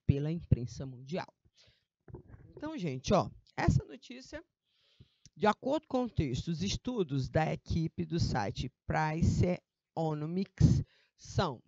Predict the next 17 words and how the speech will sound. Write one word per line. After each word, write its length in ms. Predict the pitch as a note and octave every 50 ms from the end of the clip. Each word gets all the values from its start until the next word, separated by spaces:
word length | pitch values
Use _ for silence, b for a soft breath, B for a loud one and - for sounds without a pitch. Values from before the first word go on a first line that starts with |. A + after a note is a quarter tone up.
| _ _ -
definitivos, 1000 | F#3 G3+ G#3 - - D3+ C#3 B2+ B2+ - - - B3 C4 B3+ B3 A#3+ - F3 D3
essenciais, 840 | D#3 D3 - - C3+ C3+ - - - - A2+ F#3 G#3 G#3 G3 F#3+ F3
inconclusivos 920 | F3 D#3+ - E3+ D#3+ D#3+ D#3 - C#3 C3+ C3+ C#3 F3 F#3+ G#3 G3+ G3 F#3 F#3+
ou 100 | G3+ F#3+
categóricos. 1500 | - _ - F#3 F#3 - _ - F#3 F3+ E3 F3 E3+ E3 D#3 C#3+ C#3 C#3+ - _ - D3+ C#3 A#2 A2+ A2 A2+ - - - b b b b b b b _
Gente, 400 | - D#3+ F#3+ G#3+ G#3 - - F#3+
ó, 160 | D#3 A#2+ -
tá 160 | - - -
bem 240 | A#3 B3 F#4 A4+ A#4+
aqui, 200 | - - A3 F#3+
bem 200 | D#3 F3+ G3 G#3+
no 80 | A#3
finalzinho. 680 | A3+ - - A3 G#3 A3 A#3+ A#3 G#3 G3+ F3 C#3+ C3 C#3 - B B B B B B B B
Os 200 | - - C#4 A#3+
responsáveis 1080 | - - A3 B3+ C4+ - - - A3+ A#3 A#3 - - A#3+ B3+ C4 B3+ G#3+ G3+ F3 D#3+ -
pela 260 | _ - D3 C3+ C3+
pesquisa, 800 | C3 - A#2+ B2+ C3+ - - _ E3+ E3 D#3 C#3 A#2 G#2+ G2+